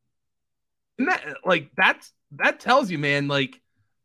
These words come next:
may-, maybe we're, maybe I'm, I'm too low on these guys because Juwan Jennings is their next wide receiver getting drafted, and he basically doesn't have an A D P.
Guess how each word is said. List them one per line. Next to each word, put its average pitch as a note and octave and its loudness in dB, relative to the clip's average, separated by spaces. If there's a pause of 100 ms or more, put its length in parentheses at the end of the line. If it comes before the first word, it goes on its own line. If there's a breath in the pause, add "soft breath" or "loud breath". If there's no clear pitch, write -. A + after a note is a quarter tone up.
(540)
may-, G3 0
maybe A#3+ 2
we're, B3+ 0
maybe B3+ 0
I'm, A3 4
I'm F#3+ 2
too B3+ -4
low D#3+ 2
on C3+ 0
these C3 -6
guys C3+ -2
because D#3+ -4 (320)
Juwan A#3 2
Jennings G3 0
is C3+ -8
their D3 -4
next D#3+ -4
wide D3 0
receiver C#3+ -6
getting D3 -4
drafted, D3 2
and C#3+ -6
he D3 -8
basically C3+ -4
doesn't B2+ -4
have A#2 -10
an G#2 -14
A G2 -10
D F2 -20
P. E2 -20